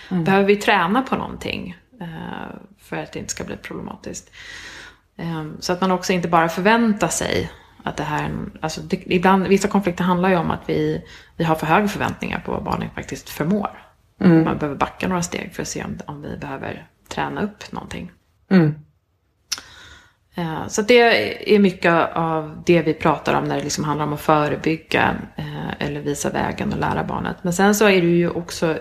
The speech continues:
Speaker 2: jätteviktigt, vet vi, att just följa upp och ha fokus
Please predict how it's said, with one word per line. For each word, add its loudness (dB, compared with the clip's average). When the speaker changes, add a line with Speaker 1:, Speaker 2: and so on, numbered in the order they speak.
Speaker 2:
jätteviktigt, -4
vet 0
vi, 0
att -8
just -8
följa 4
upp 0
och -6
ha 0
fokus 0